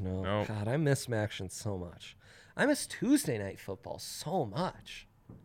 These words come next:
Speaker 2: I realize
Speaker 1: That
Speaker 2: that
Speaker 1: was
Speaker 2: n-,
Speaker 1: great.
Speaker 2: not everything in the world revolves around sports, but why didn't they put the debate on Wednesday so as to not interfere with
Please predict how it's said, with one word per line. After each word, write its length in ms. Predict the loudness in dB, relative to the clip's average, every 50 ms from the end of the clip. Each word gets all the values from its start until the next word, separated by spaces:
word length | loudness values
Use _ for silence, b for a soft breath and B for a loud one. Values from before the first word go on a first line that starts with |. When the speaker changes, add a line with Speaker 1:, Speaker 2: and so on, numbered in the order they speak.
| _ _
Speaker 2:
I 100 | 6 8
realize 280 | 8 10 10 10 10 8
Speaker 1:
That 60 | 8
Speaker 2:
that 60 | 6 6
Speaker 1:
was 120 | 4 2
Speaker 2:
n-, 60 | 0
Speaker 1:
great. 380 | -4 -6 -6 -4 -2 0 4 8
Speaker 2:
not 180 | 8 8 8
everything 380 | 6 2 4 4 2 2 2 2
in 40 | 4
the 60 | 2
world 300 | 2 2 2 2 0 0
revolves 340 | -2 -2 2 4 4 4 2
around 220 | 2 0 0 0 -2
sports, 380 | -4 -6 -2 -2 -2 -2 0
but 160 | -2 0 8
why 120 | 10 10 12
didn't 180 | 10 10 4
they 80 | 2 2
put 140 | 2 2 2
the 60 | 4
debate 400 | 2 4 6 8 10 10 10 10
on 220 | 10 8 6 8 8
Wednesday 460 | 8 8 8 8 6 6 6 6 6
so 180 | 4 6 6 6
as 140 | 6 6 4 0
to 80 | 4
not 200 | 6 6 8 8
interfere 580 | 6 6 4 2 2 0 2 4 6 6 4 4
with 200 | 2 2 0